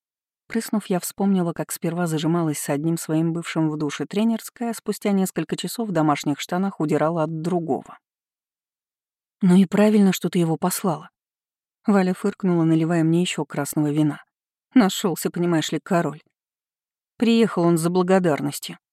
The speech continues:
Она хмыкнула, показывая неприличный жест. «А король-то голый». Подруга по несчастью пьяно засмеялась,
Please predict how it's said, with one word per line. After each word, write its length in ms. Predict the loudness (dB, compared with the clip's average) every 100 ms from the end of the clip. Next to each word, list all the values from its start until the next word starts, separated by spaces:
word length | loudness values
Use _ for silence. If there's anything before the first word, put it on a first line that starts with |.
| _ _ _ _ _ _ _
Она 220 | -2 0
хмыкнула, 520 | 0 2 0 0 -2 -2
показывая 460 | -4 -4 0 2
неприличный 680 | 2 2 0 -2 -2 0 0
жест. 400 | 0 -8 -14 _ _ _ _ _
«А 120 | -2 0
король-то 560 | 2 2 2 2 0
голый». 600 | 2 4 6 4 2 0 _ _ _ _ _ _ _
Подруга 400 | -4 -2 -2 0
по 80 |
несчастью 480 | 2 0 -2 -6 -6
пьяно 320 | -4 -2 0
засмеялась, 680 | -2 -4 -2 -2 -2 -8 -18